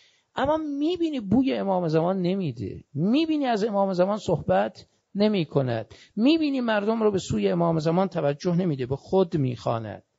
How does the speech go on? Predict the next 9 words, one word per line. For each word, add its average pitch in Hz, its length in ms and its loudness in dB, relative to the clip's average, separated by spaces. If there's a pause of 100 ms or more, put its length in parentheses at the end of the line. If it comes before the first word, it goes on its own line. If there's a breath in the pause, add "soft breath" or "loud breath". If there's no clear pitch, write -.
(2750)
دعوتت 240 560 6
نمی‌کنه 277 400 -10
برای 220 200 -2
فرج 196 340 0
امام 180 300 -4
زمان 165 300 -4
دعا 147 220 -2
کن، 165 180 -8
دعوتت 226 460 -2